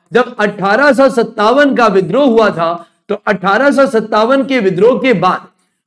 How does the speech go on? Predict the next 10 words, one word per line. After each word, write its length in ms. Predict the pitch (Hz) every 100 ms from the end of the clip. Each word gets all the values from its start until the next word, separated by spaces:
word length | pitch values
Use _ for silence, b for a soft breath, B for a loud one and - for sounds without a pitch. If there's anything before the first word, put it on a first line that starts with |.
| -
अठारह 400 | 190 208 214 277
सौ 140 | 277
सत्तावन 540 | 240 240 220 208 240 262
के 140 | 262
विद्रोह 380 | 226 170 214 247
के 100 | 226
बाद 260 | 160 196 247
दोस्तों 340 | 233 220 233
क्या 140 | 208 196
हुआ? 380 | 160 180 214